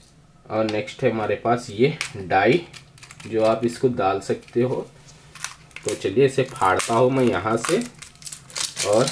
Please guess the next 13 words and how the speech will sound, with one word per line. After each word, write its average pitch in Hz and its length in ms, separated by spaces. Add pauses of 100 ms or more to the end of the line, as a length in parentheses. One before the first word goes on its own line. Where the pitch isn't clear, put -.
(200)
इसके 117 300
अंदर 110 300
हमें 110 300
निकला 113 380
है 107 200
यार, 107 220
ये 110 200
गली 95 340
ख़राब 98 320
हो 101 120
गया 92 200
है, 101 80
तो 127 200